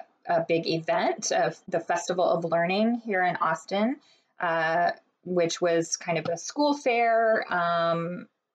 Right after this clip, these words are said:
combined with a s-, kind of celebration of all of the different ways that we can learn and all the different things we can learn as children and adults, um,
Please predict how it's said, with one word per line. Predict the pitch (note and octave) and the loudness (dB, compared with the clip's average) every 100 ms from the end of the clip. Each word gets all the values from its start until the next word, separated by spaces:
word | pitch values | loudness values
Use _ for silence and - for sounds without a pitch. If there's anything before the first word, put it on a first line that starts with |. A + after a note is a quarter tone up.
| _ - | _ -4
combined | G3 F#3+ F#3+ F#3 F#3 F#3 | -2 2 2 2 2 2
with | F3+ F3 E3+ E3+ - - | 2 4 2 -2 -14 -4
a | D#3+ D#3 E3+ - | 0 4 4 2
s-, | E3+ G3 | -2 -8
kind | F3+ | -2
of | D#3 | -2
celebration | - F#3 F3 F3 F3 F3 | 0 0 2 2 2 0
of | D#3+ | 0
all | E3 F3 E3+ F3 | 4 4 6 4
of | E3+ E3+ | 4 0
the | |
different | E3 E3+ F3 D#3+ | -2 0 -2 0
ways | E3+ E3+ E3+ - - _ _ _ _ - | 2 4 2 -2 -10 _ _ _ _ -2
that | F#3 - | -2 -2
we | G3 F3+ E3+ E3+ | 0 2 4 2
can | - F3 E3+ F3 | -2 -2 0 2
learn | A3 A#3+ G#3+ F#3+ G3 C4 F4+ - - | 4 4 4 4 2 2 0 -6 -4
and | F3+ F#3 | 0 2
all | F#3 | 2
the | F3+ | 2
different | F#3+ F#3+ - | -2 -4 -2
things | - E4+ D#4+ | 0 2 4
we | B3 | 2
can | G#3 G3 F#3 | 2 0 0
learn | F3+ E3+ E3+ F#3+ | 0 2 2 2
as | - F3+ F3+ F3 - - | 0 0 0 -2 -14 -2
children | F#3+ F#3+ F3+ | 0 0 0
and | E3+ F#3+ F#3 | -2 0 0
adults, | E3 E3 E3 - - - _ _ _ - | 2 6 6 4 0 -14 _ _ _ -6
um, | F3+ E3+ E3 E3 E3 | -2 0 2 2 0